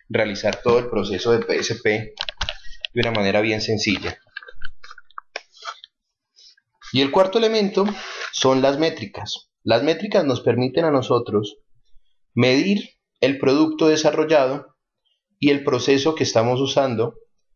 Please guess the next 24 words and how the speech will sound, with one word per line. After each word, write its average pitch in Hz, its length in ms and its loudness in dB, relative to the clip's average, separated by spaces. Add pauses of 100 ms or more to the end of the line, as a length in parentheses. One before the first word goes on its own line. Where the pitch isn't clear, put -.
(180)
para 131 280 4
desarrollar 92 560 0
ese 101 200 -2
software. 98 400 0
Entonces, 107 840 -2 (120)
nos 110 120 2
van 117 160 0
a 139 60 2
determinar, 107 580 2
por 127 120 2
ejemplo, 127 600 -2 (480)
el 107 220 0
tiempo 135 380 0
que 139 60 2
estoy 110 200 -2
invirtiendo 110 560 0
en 113 40 2
las 113 100 2
determinadas 95 600 0
fases, - 640 -2 (320)
el 101 160 -4
tamaño 98 380 2
del 107 160 2
producto, 127 840 0